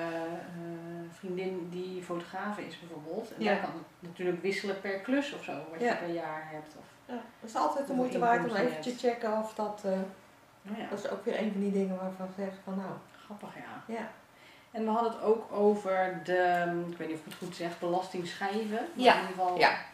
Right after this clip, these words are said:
Speaker 1: ja.
Speaker 2: Ja, want
Speaker 1: De tarieven.
Speaker 2: ja, je hebt eigenlijk twee dingen. Je hebt belastingschijven, maar je hebt... maar je hebt ook boxen.
Speaker 1: Ja.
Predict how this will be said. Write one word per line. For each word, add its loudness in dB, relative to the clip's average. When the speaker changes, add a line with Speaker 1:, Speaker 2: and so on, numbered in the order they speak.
Speaker 1:
ja. 0
Speaker 2:
Ja, 8
want 2
Speaker 1:
De -6
tarieven. 0
Speaker 2:
ja, 2
je 2
hebt 2
eigenlijk 6
twee 4
dingen. 0
Je 4
hebt 4
belastingschijven, 4
maar 4
je 2
hebt... 4
maar 6
je 8
hebt 8
ook 8
boxen. 8
Speaker 1:
Ja. 2